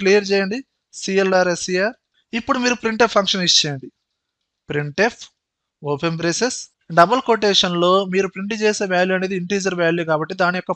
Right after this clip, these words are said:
ఫార్మాట్ స్పెసిఫైర్ ఏందండి? పర్సెంటేజ్ డి. మళ్ళీ డబుల్ కొటేషన్ క్లోజ్ చేయండి, కామా ఆ వాల్యూ అనేది ఏ వేరియబుల్ లో స్టోర్ చేశారంటే ఆ వేరియబుల్ నేమ్ ఏందండి? ఏ.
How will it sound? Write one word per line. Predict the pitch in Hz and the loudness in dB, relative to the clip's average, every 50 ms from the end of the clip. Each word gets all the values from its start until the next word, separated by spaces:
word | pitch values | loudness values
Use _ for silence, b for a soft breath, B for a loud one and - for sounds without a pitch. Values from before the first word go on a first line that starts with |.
| - - | -2 2
ఫార్మాట్ | 170 180 196 202 202 208 202 - | 2 2 2 2 -2 -6 -6 -6
స్పెసిఫైర్ | - 196 185 - - 190 185 185 | -8 -8 -6 -4 -4 -2 -2 -2
ఏందండి? | 190 185 185 185 180 180 190 196 196 - _ _ _ _ _ _ _ 170 | -2 -2 -4 -4 -2 -2 -4 -4 -6 -8 _ _ _ _ _ _ _ 0
పర్సెంటేజ్ | 165 170 165 - 190 175 175 180 185 190 185 - - _ _ 160 143 151 | 0 0 -2 -4 -6 -4 -2 -2 -2 -2 -2 -6 -12 _ _ -10 -4 0
డి. | 156 160 156 147 131 123 254 - _ _ _ _ _ 165 | 0 0 0 0 -4 -6 -12 -18 _ _ _ _ _ -2
మళ్ళీ | 170 185 202 185 175 | 0 2 4 4 4
డబుల్ | 170 180 185 - 190 | 2 2 0 -2 -4
కొటేషన్ | 175 185 180 - - 214 233 - _ | -4 -2 -2 -2 -2 -4 -6 -8 _
క్లోజ్ | - 170 165 156 - - | -4 -2 0 0 0 0
చేయండి, | 294 302 285 277 - 123 - _ _ _ _ _ _ _ 165 | -2 -4 -8 -10 -14 -20 -20 _ _ _ _ _ _ _ 2
కామా | 165 170 180 190 247 269 - _ _ - 170 | 2 2 2 0 -2 -4 -6 _ _ 0 2
ఆ | 170 175 180 | 4 6 6
వాల్యూ | 185 202 214 214 | 6 6 4 2
అనేది | 208 214 208 190 | 2 2 4 4
ఏ | 196 208 208 | 6 6 4
వేరియబుల్ | 208 208 202 208 208 208 | 4 4 2 0 0 0
లో | 202 - | 0 2
స్టోర్ | - 202 202 190 202 | 0 -2 0 0 -2
చేశారంటే | 202 196 - 202 196 196 196 190 | -2 0 0 0 0 2 2 2
ఆ | 180 180 185 | 2 2 2
వేరియబుల్ | 196 208 208 208 208 202 | 0 0 -2 -2 -2 -2
నేమ్ | 202 196 202 202 | -2 -2 -2 -2
ఏందండి? | 202 202 202 196 202 208 208 208 214 _ _ _ 156 151 156 160 | -2 -2 -2 -2 -2 -2 -2 -4 -8 _ _ _ -4 -2 0 2
ఏ. | 156 | 2